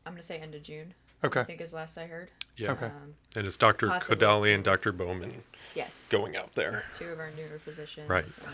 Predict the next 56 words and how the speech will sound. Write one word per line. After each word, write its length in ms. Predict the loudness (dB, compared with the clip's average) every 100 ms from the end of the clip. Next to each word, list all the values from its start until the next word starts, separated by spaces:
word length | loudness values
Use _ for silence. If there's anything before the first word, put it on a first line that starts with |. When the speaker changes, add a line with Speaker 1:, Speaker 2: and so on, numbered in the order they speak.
| -10
Speaker 3:
right. 120 | -8 -4
Speaker 2:
So 100 | -2
will 100 | 0
Doctor 240 | 0 0
Kodali 400 | 0 2 2 0
still 240 | -2 -4
go 240 | -2 -2 -4
to 60 |
the 60 | -4
beaches 320 | -6 -6 -8
too? 200 | -8 -10 -12 _ _ _ _
Speaker 3:
She, 360 | 0 4 6 8 8 10
yeah, 240 | 10 10 4 -2
she 280 | 2 6 6
Speaker 2:
Yeah, 60 |
Speaker 3:
is 140 | 6 2
Speaker 2:
so 60 |
the 160 | 4 6
Speaker 3:
currently 260 | 8 6 4
Speaker 2:
beaches 220 | 2 2
and 160 | -2 -2
Speaker 3:
at 20 |
the 160 | 0 0
Speaker 2:
two 80 | 0
ten. 80 | 0
Speaker 3:
beach, 500 | 0 0 0 -2 -2
and, 580 | 2 4 4 2 -2 -2
Speaker 2:
<clears throat> 20 | 4
Speaker 3:
and 220 | 4 4
she'll 160 | 4 2
be 160 | 2
going 320 | 2 2 0
to 100 | -2
two 200 | -4 -4
ten, 200 | -2 -2
I 80 | -2
think, 220 | -4 -6
one 180 | -6 -4
day 160 | -4 -4
a 60 |
week 240 | -4 -6 -6
Speaker 2:
Got 160 | -6 -8
it. 60 | -10
Speaker 3:
is, 360 | -10 -10 -10 -8
Speaker 2:
Got 100 | -8
Speaker 3:
is 40 |
Speaker 2:
it. 20 | -8
Speaker 3:
the 60 |
plan. 360 | -10 -8 -8 -8
Speaker 2:
Yeah, 40 | -6
Speaker 3:
So, 320 | -2 -2 0
Speaker 2:
makes 180 | 0 -2
sense. 300 | -8 -10 -6
And 100 | -2
then 60 | -2 -2
Speaker 3:
um, 200 | -4